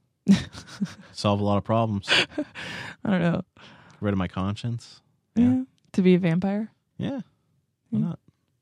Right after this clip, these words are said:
Speaker 1: Eh.
Speaker 2: I'd get hungry, though.
Speaker 1: Yeah, I don't know.
Speaker 2: I'd be like, "Dude, I don't wanna just drink blood.
Speaker 1: Well, he
Speaker 2: Tired, tired
Speaker 1: eats
Speaker 2: of blood shakes. I want a burger."
Speaker 1: Yeah, Spike eats
Speaker 2: Get some
Speaker 1: wings
Speaker 2: sushi.
Speaker 1: in that one. Oh, you didn't see that one episode.
Speaker 2: No, I didn't.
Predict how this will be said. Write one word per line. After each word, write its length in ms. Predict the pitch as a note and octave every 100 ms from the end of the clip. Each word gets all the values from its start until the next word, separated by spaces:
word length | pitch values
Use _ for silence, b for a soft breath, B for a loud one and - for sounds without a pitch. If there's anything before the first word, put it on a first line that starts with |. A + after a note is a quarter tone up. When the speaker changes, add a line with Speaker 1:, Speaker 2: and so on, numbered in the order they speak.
| _ _ _ _ _ _ _ -
Speaker 1:
Eh. 320 | E4 F4+ E4+ E4+
Speaker 2:
I'd 80 | C#3+
get 160 | A2+
hungry, 300 | F#2 F2+ F2+
though. 260 | F2+ E2+ F2 _ _ _ _ _ _ G#3
Speaker 1:
Yeah, 160 | G3
I 20 |
don't 160 | G3 F3+
know. 100 | F3
Speaker 2:
I'd 80 | C3
be 100 | C#3
like, 320 | A2 G2+ - _
"Dude, 300 | - A#2+ G#2 -
I 40 | -
don't 80 | G#2+
wanna 180 | F#2+ G2+
just 260 | - -
drink 260 | - E2 -
blood. 320 | D2+ D2 G2 - _ _ _ _ _ _ _ _ -
Speaker 1:
Well, 100 | B3+
he 60 |
Speaker 2:
Tired, 180 | B2+ B2
tired 200 | C4 C#3
Speaker 1:
eats 80 | A#2
Speaker 2:
of 60 | G2
blood 200 | G2+ A2
shakes. 300 | F#2 D#2+ -
I 40 |
want 100 | C#3+
a 20 |
burger." 440 | E2+ F#2 A2+ D#2+ - _ -
Speaker 1:
Yeah, 260 | A3 B3 B3+ G3+
Spike 400 | - G#3+ B3+ -
eats 200 | A#3+ -
Speaker 2:
Get 60 |
some 20 | G3+
Speaker 1:
wings 180 | G#3 A3+
Speaker 2:
sushi. 300 | G3 G#3+ B3
Speaker 1:
in 100 | G3+
that 220 | G3+ G3
one. 180 | G3 G3 -
Oh, 260 | A3+ A3
you 140 | G#3 G#3
didn't 160 | G#3+ G#3
see 120 | G#3+
that 100 | G#3
one 120 | G#3+
episode. 320 | G#3 A3 - A3
Speaker 2:
No, 120 | G#2+
I 80 | A#2+
didn't. 240 | B2 B2+